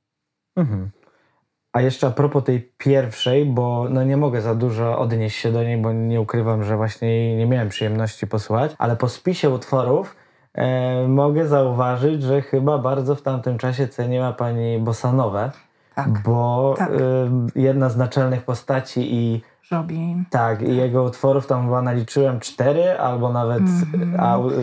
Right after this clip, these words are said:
Speaker 1: także
Speaker 2: Felicidade, e, How Insensitive, Wave.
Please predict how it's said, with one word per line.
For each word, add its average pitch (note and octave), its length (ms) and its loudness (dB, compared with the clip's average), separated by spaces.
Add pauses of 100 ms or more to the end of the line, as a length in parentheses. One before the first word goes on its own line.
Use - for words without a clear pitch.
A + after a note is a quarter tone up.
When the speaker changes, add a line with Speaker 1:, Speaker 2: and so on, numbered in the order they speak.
(180)
Speaker 1:
także B2 260 0
Speaker 2:
Felicidade, F3+ 760 0 (460)
e, F#3 640 -4 (380)
How F#3+ 100 -2
Insensitive, F#3 1000 -4 (280)
Wave. G#3 540 -2